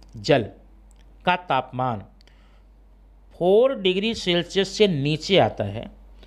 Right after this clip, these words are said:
तो पानी के असंगत व्यवहार के कारण उसका आयतन बढ़ता है। आयतन बढ़ने से पानी की जो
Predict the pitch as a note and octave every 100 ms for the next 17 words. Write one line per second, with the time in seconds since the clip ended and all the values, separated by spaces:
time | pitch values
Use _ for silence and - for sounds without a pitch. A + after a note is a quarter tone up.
0 | - - D#3+ - D3+ D#3 E3+ G3 A#3+ -
1 | C3+ - C3+ C#3 E3 B2 A2+ A2+ D3 D3
2 | G#2+ - G#2+ G2+ F#3 - - - - -
3 | - - - - C3 - - F3+ F#3+ -
4 | - B2 A2+ - E3 G#2+ G#2 - B2 F#2+
5 | F#2+ - - - - - - - - B2
6 | A#2+ A#2+ F#3+ G#2+ G#2+ G#2 D#3+ E3 A3 C#4+
7 | - - - - - - A2+ - A#2 G#2+
8 | E3+ A#3+ - D3 A#2 A#2+ A2+ G2+